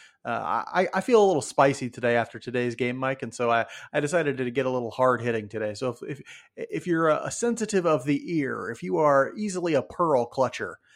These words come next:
this may not be the episode for you, okay? Uh, a reminder, though, to follow us on social media if you're into depraved insanity and Royals analysis. Mike is running our Threads account now,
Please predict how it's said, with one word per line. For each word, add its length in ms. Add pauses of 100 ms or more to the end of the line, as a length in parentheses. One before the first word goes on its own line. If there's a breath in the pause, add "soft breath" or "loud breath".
(120)
this 140
may 140
not 120
be 80
the 140
episode 360
for 120
you, 160 (360)
okay? 280 (480 soft breath)
Uh, 220
a 60
reminder, 360
though, 140
to 120
follow 320
us 140
on 120
social 280
media 320
if 100
you're 140
into 360
depraved 760 (320 soft breath)
insanity 720
and 180
Royals 320
analysis. 560
Mike 240
is 140
running 240
our 120
Threads 360
account 400
now, 320